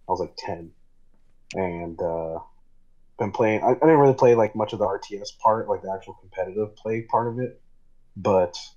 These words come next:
I played a shit ton of the custom games and just restarted recently when they announced that. And a lot of people have been getting back on the old Warcraft three to play those custom games and stuff. So I've been hosting a bunch.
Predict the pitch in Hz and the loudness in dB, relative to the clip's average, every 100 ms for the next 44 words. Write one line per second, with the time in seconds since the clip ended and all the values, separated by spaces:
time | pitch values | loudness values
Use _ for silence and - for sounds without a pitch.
0 | - - - 92 90 - - - 151 147 | -14 -12 -8 -6 -6 -8 -8 -4 4 4
1 | 135 - 120 107 107 95 101 90 101 113 | 4 0 0 0 -4 -2 -4 -2 -4 -4
2 | 104 104 95 95 90 95 90 113 - _ | -4 -4 -4 -4 -6 -16 -12 -10 -10 _
3 | _ _ _ - _ _ 104 120 - - | _ _ _ -20 _ _ -4 -2 0 2
4 | 110 113 95 90 - - 107 120 107 95 | 2 2 -2 -6 -20 -10 -6 -4 -6 -6
5 | 98 98 98 98 98 107 107 - 104 95 | -6 -6 -6 -8 -2 0 0 -2 -4 -4
6 | - 101 92 98 107 - 107 101 95 - | -8 -14 -6 -2 -2 -4 -6 -4 -6 -12
7 | - - _ _ - 104 101 92 101 98 | -20 -20 _ _ -6 -2 -2 4 4 8
8 | 151 151 127 110 110 101 107 104 104 98 | 8 8 6 4 0 0 -2 0 -2 -2
9 | - 104 101 - 98 90 90 107 101 95 | -10 -10 -10 -6 -6 -6 -6 -6 -6 -6
10 | - 95 95 95 95 95 - 98 104 - | -6 -8 -10 -12 -12 -12 -10 -4 -2 -2
11 | 98 101 101 101 - 95 92 95 92 - | -4 -4 -6 -8 -10 -14 -12 -14 -10 -12
12 | - | -12